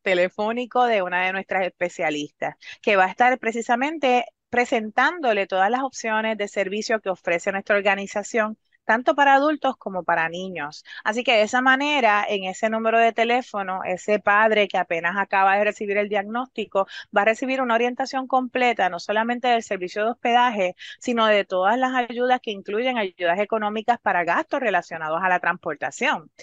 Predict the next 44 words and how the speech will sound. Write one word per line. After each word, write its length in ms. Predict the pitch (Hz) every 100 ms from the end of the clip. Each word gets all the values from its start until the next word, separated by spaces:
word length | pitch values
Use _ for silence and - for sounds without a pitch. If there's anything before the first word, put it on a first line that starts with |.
| - - -
Así 280 | 196 220
que 180 | 202 208 -
hay 140 | 196
familias 420 | - 233 214 208
que 100 | -
aunque 240 | 220 208 196
quisieran, 760 | 185 185 - 202 247 254 160 156
no 140 | 185 190
pueden 320 | 185 185 202
quedarse 600 | 202 180 175 190 220 208
en 140 | 202 208
el 80 |
hospedaje 480 | 214 - 285 254 294
porque 240 | 311 285 233
quizás 300 | 226 214 202
tienen 320 | 214 214 208
unos 180 | 208 220
hermanitos 500 | 196 190 180 180 185
de 100 | 180
paciente 500 | 170 - 170 196 302
que 80 |
hay 80 | 254
que 120 | 214 196
llevarlos 300 | 180 170 170
a 40 |
la 80 | 151
escuela, 600 | 156 - 175 226 180 196 _ _ -
o 160 | - 208
quizás 380 | 214 214 196 180
hay 100 | 202
responsabilidades 960 | 208 220 214 208 220 196 190 180 180 196
de 120 | 196
trabajo 420 | 226 202 170 233
que 120 | 269
les 180 | 226 214
obligan 560 | 202 170 175 285 285 226
a 60 |
estar 280 | 180 - 175
diariamente 880 | 175 190 180 185 202 196 180 165 226
de 140 | 254 220
regreso 440 | 202 160 165 -
en 80 | 175
su 180 | 175 165
pueblo 540 | - 165 196 196 139